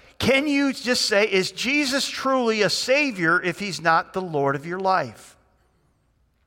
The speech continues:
Some of you are very quick and you go,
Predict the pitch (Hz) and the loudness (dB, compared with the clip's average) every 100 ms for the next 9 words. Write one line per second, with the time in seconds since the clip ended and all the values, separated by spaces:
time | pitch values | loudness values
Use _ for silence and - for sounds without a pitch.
0 | _ _ _ _ _ _ - - 190 165 | _ _ _ _ _ _ -12 -2 0 0
1 | 135 131 123 147 165 - 131 - 117 107 | -2 -2 0 0 0 0 -4 -4 -8 -8
2 | 120 107 | -4 -4